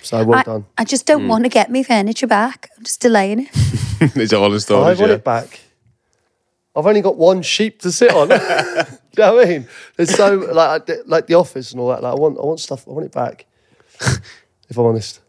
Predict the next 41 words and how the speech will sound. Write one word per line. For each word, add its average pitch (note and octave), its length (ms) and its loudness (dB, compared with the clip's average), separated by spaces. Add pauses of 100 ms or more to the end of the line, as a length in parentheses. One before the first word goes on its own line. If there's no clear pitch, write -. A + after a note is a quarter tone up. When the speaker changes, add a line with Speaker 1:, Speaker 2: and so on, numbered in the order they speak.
(600)
Speaker 2:
Yeah, B3+ 160 2
it's - 140 -4
Speaker 1:
What E3+ 60 2
do A#3 80 2
Speaker 2:
com- - 20 4
Speaker 1:
you G#3 60 4
like G#3 200 0
about A#2 220 -4
it? - 20 -12
Just B2 220 -14
the, B2+ 120 -6 (680)
the B2 140 -10
freedom. B2+ 680 -2 (720)
Speaker 2:
I G#3 60 -2
feel G#3 200 2
like G#3 180 0
I'm A3 100 2
in, G#3+ 100 0
like, G#3+ 200 0
the G#3+ 100 0
John F#3 240 2
Lennon F3 240 -2
video, F#3+ 280 2
you F#3+ 60 2
know, G3 140 -2
when F#3 100 2
they're F3+ 140 -2
just - 180 -2
walking F3 360 -2
through, F#3+ 180 -4
like, E3+ 160 -2
the F3+ 100 2
White E3 280 -4
House, E3+ 360 -4
and F#3 100 -2
it's E3+ 80 -2
just - 180 -4
Speaker 3:
Mm. G2 100 4
Speaker 2:
empty. F2+ 500 -2 (920)
It's - 260 -6
calming, F3 680 -2